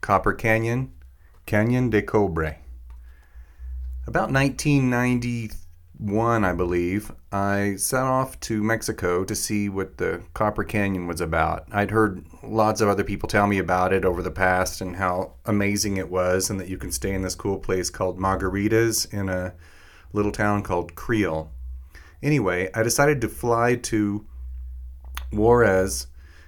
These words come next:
Uh, actually, Juarez is on the Mexican side. You fly into El Paso, and then you walk across the border,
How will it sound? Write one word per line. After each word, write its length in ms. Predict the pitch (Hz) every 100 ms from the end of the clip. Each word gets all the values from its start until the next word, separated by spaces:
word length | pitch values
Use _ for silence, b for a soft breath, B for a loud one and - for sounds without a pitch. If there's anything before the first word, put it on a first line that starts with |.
| b -
Uh, 460 | 110 107 101 101 95
actually, 440 | 104 113 107 - 95
Juarez 440 | 95 98 95 90
is 100 | 92
on 80 | 98
the 80 | 92
Mexican 420 | 95 - - 92
side. 360 | - 87 85
You 60 | 87
fly 260 | - 98 95
into 180 | 92
El 140 | 85 82
Paso, 680 | 131 147 - 98 95 104 -
and 120 | 101
then 120 | 98
you 140 | 95
walk 380 | 87 98 110 110
across 320 | - 92 85
the 80 | -
border, 500 | 82 87 87 90 95